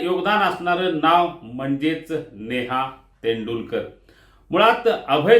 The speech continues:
तेंडुलकर हे सामाजिक कार्यकर्ते, समाजासाठी काहीतरी करायला हवं या इच्छेनं या समाज आणि राज-, समाजकारण आणि राजकारणात त्यांनी भाग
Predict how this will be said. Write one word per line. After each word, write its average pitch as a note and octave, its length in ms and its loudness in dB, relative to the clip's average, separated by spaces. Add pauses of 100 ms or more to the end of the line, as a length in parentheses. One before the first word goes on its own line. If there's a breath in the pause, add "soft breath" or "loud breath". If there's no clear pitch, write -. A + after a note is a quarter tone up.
(100)
तेंडुलकर F#3 400 -4
हे F3 200 -2
सामाजिक C#3 680 -4
कार्यकर्ते, A#2 800 -4 (120)
समाजासाठी G#3+ 540 2
काहीतरी F3+ 520 -2
करायला F3+ 460 2
हवं C#3+ 340 0 (320)
या D3 220 -2
इच्छेनं E3+ 800 0 (320)
या D3 300 0 (260)
समाज C#3+ 420 -2
आणि C#3+ 240 0 (320)
राज-, B2 220 -4
समाजकारण C#3+ 580 -2
आणि C#3 140 -2
राजकारणात B2 580 -6 (280)
त्यांनी A2+ 420 -6 (180)
भाग C3 200 0